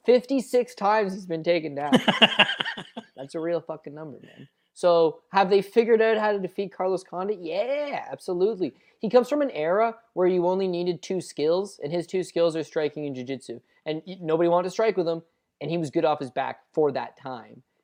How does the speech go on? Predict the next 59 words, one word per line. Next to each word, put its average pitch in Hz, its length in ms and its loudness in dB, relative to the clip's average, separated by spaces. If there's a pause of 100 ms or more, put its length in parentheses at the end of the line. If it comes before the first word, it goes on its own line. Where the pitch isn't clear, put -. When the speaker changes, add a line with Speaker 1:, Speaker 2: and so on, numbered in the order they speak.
(120)
Speaker 1:
<clears throat> 190 140 -4
But 151 140 0
you 156 80 -4
saw 165 220 4
him 160 140 -4
get 160 120 2
largely 143 360 0
exposed 127 360 -2
when 127 80 -6
he 123 60 -10
came 123 200 -8
to 117 60 -10
the 120 80 -8
U 120 100 -4
F 113 120 -12
C. 139 120 -8
Wrestlers 127 380 -6
take 135 160 -6
him 127 80 -6
down. 120 220 -8
Johnny 165 240 -2
Hendricks 143 260 -6
took 131 100 -10
him 127 60 -10
down 120 140 -12
twelve 151 360 -6
times 139 460 -10 (320)
in 131 160 -8
their 139 180 -2
encounter, 131 460 -8
but, 135 240 -6 (460)
you 170 80 -4
know, 170 100 2
he, 160 140 2
he 170 180 -4
pretty 190 300 -2
much 175 260 -4
gave 160 200 0
up 143 180 -2
takedowns 139 460 -4
to 131 80 -4
almost 127 260 -6
everybody. 120 440 -6 (100)
And 139 140 -8
then 147 120 -4
you 156 100 -4
look 170 200 2
at 160 120 -2
his, 156 320 -4
his 143 260 -4
run 139 440 2
where 127 220 -4
he 123 340 -8
looks 143 320 -2
like 143 160 -4
he's 131 180 -8
bottoming 127 540 0
out. 131 300 -2 (300)
Um, 120 460 -6